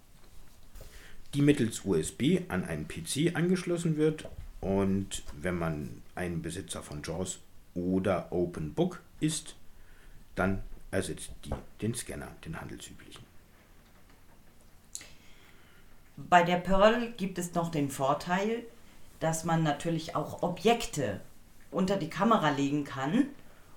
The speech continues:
Speaker 2: und die dann mittels seiner Vergrößerungssoftware oder der integrierten Vergrößerung von Open Book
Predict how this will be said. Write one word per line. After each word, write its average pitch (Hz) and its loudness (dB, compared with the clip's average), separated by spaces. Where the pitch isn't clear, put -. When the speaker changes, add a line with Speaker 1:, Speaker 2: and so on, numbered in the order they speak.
Speaker 2:
und 208 2
die 175 -2
dann 175 2
mittels 156 2
seiner 139 4
Vergrößerungssoftware 147 2
oder 127 0
der 123 0
integrierten 180 2
Vergrößerung 143 -2
von 123 -4
Open 120 -6
Book 254 4